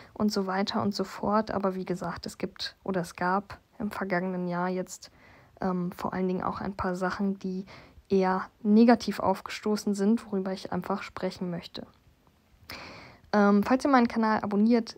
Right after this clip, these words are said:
abonnieren möchtet, <laughs> denn hier gibt's, äh, täglich Depot-Updates und so weiter, alles ums Thema Aktien und Co., dann, ähm, würde ich mich freuen, wenn ihr mich, ähm,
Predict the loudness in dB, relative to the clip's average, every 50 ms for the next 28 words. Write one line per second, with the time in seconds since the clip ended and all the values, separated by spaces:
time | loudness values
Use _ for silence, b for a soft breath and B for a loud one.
0 | -6 _ 0 0 4 4 6 8 8 8 8 8 6 6 4 4 2 0 -2 -4
1 | -4 2 6 6 6 6 2 -4 -4 0 2 4 6 6 4 4 2 -2 -6 -8
2 | -12 -12 -8 -6 -4 -4 -4 -4 -4 -6 -4 -4 -4 -6 -6 -6 -8 -10 -10 -10
3 | -6 -2 0 2 2 2 0 -2 -2 -4 -6 -4 0 0 0 -2 -2 -6 -16 -16
4 | B B B B B B B B -4 -4 -4 -2 -2 -2 0 0 0 0 0 -2
5 | -4 -6 -4 -4 -4 -4 -6 -8 -8 -8 -6 -6 -8 -10 -12 -12 -6 -2 0 2
6 | 2 4 2 2 0 -2 -2 0 0 0 0 -2 -8 -12 -12 -4 2 4 6 6
7 | 6 4 2 0 -2 -4 -4 -4 -4 -6 -6 -8 -8 -6 -6 -6 -2 2 4 4
8 | 4 4 4 2 -2 B B B B B B B B B -4 0 2 4 4 6
9 | 6 6 4 2 0 -2 0 2 2 2 0 -2 -4 -4 -6 -6 -6 -6 -6 -4
10 | -2 0 2 2 2 2 2 2 2 2 2 2 0 -2 -2 -4 -6 -8 -10 -12
11 | -10 -10 -8 -6 -4 -4 -4 -4 -6 -6 -6 -6 -8 -8